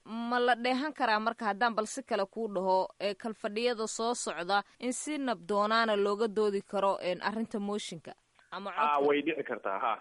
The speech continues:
Speaker 2: Arrinta mooshinka si nabdoon in looga doodo ayay u badan tahay, saasayna u muuqataa. En, xitaa waxaan anigu is leeyahay in hoosaad in la isu fahmiyey ayay marna ka maarneen bahasha say hadda wax u socdaan markaad u fiiriso.
Speaker 1: Waa hagaag. Bal waxaad iiga warantaa marka, en, xubnaha golaha baarlamaanka gudahooda,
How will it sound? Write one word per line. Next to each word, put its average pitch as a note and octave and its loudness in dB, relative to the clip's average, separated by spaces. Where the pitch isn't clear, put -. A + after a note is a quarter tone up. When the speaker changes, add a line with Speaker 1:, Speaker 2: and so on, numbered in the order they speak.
Speaker 2:
Arrinta D3 -2
mooshinka C3 -2
si D3+ -2
nabdoon B2+ -2
in C#3 -4
looga C3+ 2
doodo C3+ 2
ayay C#3 0
u C#3+ -4
badan C3 -2
tahay, C#3 0
saasayna C3 -2
u C3+ 0
muuqataa. C3 0
En, C3+ 0
xitaa C#3+ 0
waxaan D3 2
anigu D3+ 2
is D3 -2
leeyahay D3+ 4
in D#3 0
hoosaad B2+ 0
in D#3 0
la D3 4
isu C3+ -4
fahmiyey C#3+ 2
ayay C#3+ 2
marna C#3+ 0
ka D3 -4
maarneen C3 0
bahasha C3+ -4
say C#3+ 0
hadda C#3 -4
wax B2 -4
u A#2+ -16
socdaan C3+ 0
markaad C#3 -2
u C3 -8
fiiriso. - -12
Speaker 1:
Waa A3 0
hagaag. A#3 0
Bal A#3+ -2
waxaad C#4+ 0
iiga C4+ 0
warantaa B3+ 0
marka, A#3 -6
en, A3 -4
xubnaha C4+ -4
golaha A#3 -2
baarlamaanka G#3 -2
gudahooda, F#3+ -4